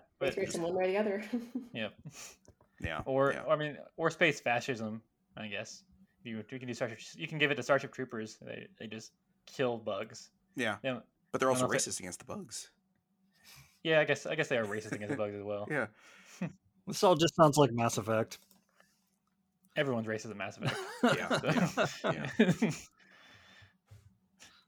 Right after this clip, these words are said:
Speaker 1: <laughs> One of your most trusted, trusted soldiers is incredibly racist in the first game, so.
Speaker 3: Mm-hmm.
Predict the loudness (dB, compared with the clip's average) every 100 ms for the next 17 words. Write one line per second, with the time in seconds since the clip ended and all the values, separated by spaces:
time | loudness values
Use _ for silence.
0 | -16 -10 -8 -8 -8 -8 -4 -2 0 0
1 | 4 4 4 -6 _ _ _ -4 2 2
2 | 2 -4 -4 -6 -20 -20 -20 -20 -2 6
3 | 6 6 -4 -4 -10 -12 -12 -12 8 10
4 | 10 6 -2 -4 -6 -8 -4 -4 8 8
5 | 10 4 2 0 -2 0 2 2 0 -2